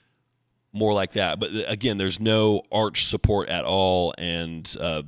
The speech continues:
coming from a guy who has really flat feet, you wouldn't think I need much arch support. Turns out I do. Um, so they're, they're, they're flat arches, which really is a, a flat arch if you think about it from a structural analysis perspective, a flat arch is just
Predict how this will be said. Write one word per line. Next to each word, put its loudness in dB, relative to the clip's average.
coming 0
from -8
a -6
guy 0
who 0
has -2
really -4
flat -6
feet, -2
you -4
wouldn't -6
think -4
I -2
need -4
much -6
arch -4
support. -4
Turns -6
out 0
I 0
do. -4
Um, -8
so -4
they're, -2
they're, -4
they're -4
flat -2
arches, -6
which -4
really 0
is -4
a, -6
a -4
flat -2
arch -4
if -12
you -8
think -8
about -4
it -10
from -14
a -10
structural -2
analysis 2
perspective, 2
a 0
flat -2
arch -2
is -4
just -4